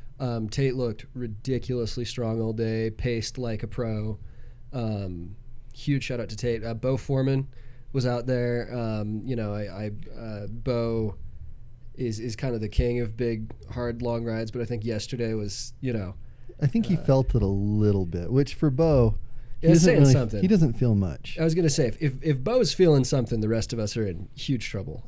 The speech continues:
Speaker 1: Um, uh, who were the other Maybird folks we
Speaker 2: So
Speaker 1: had
Speaker 2: we had
Speaker 1: out there?
Speaker 2: Amy Larkin.
Speaker 1: Amy Larkin.
Speaker 2: Who
Speaker 1: Huge shout out to Amy.
Speaker 2: So I, she started ahead of me just a little bit, and I wanted to catch her. I never did. She's like, she's like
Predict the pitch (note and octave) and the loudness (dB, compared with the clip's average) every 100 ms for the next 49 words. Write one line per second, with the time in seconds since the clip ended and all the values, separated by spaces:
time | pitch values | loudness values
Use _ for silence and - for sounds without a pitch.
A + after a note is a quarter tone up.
0 | - B2+ A2+ G#2 G2 E2+ - B2 A2 D3 | -8 -4 -4 -4 -6 -8 -8 -6 -2 0
1 | C#3+ B2 A#2 A2 G2+ G2 G2 G2+ - C3 | 2 0 0 -2 -2 -4 -6 -6 0 4
2 | A#2+ A2+ C3 C3 C#3 C3 B2 A#2 B2 A2+ | 6 6 6 8 8 6 4 4 2 4
3 | A#2+ C#3 C#3+ C3+ C3 C3+ C3 B2 C3 - | 6 8 6 6 2 2 0 0 2 8
4 | D3+ C#3+ C3+ B2+ B2+ A2 A2 G#2+ G#2+ - | 8 8 4 0 -2 -2 0 0 -2 -4
5 | - D#3+ C3 C3 D#3 C#3+ - - - - | 2 4 6 4 2 0 -6 -10 -8 -2
6 | F#3 G3 - D3+ C#3 C#3 B2+ A#2 - - | 2 2 4 4 6 6 4 0 -2 0
7 | A2+ C3 B2 A#2+ A2+ G#2 G#2 G#2 - - | 4 4 6 6 4 4 0 -2 -4 -4
8 | - - - A#2 - A#2 A2 G2+ A2 G2 | -4 -6 -2 -2 2 4 4 4 0 -2
9 | - - A2+ A2 G#2+ G#2+ - - - - | -6 -2 2 2 2 0 -2 -8 -8 -8
10 | - - - C3 D3 C#3 B2+ G#2+ - A2+ | -10 -10 -2 4 6 6 6 2 0 0
11 | A2 - A#2 A2+ A2 - - A2+ G#2+ A2 | 0 0 0 2 0 -2 -2 0 4 6
12 | A2 A2 G#2 G2+ G2+ G2 F#2 - A2+ A2 | 6 4 2 0 0 -2 -4 -4 0 0
13 | G2+ - A2 G#2 - - - C3 A#2+ B2 | 0 -4 -2 -2 -4 -6 -2 2 2 2